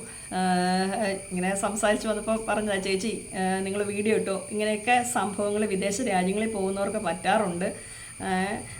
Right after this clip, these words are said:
ഒരുപക്ഷെ റംസാൻ മാസം ആയതുകൊണ്ടായിരിക്കാം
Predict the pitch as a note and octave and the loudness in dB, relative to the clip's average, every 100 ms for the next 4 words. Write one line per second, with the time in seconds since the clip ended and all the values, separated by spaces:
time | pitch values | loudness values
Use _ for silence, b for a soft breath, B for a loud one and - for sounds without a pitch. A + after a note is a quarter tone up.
0 | - G#3+ G#3+ A3+ B3 B3+ A#3+ - G#3 G#3 | -2 2 4 4 4 4 2 -2 -2 2
1 | G#3 G#3 A3+ A#3 A3+ A#3+ A#3+ G#3+ G#3+ A3 | 2 4 4 6 6 6 6 6 6 6
2 | A#3+ A3+ G#3+ G#3+ A#3 B3+ | 6 6 6 4 2 2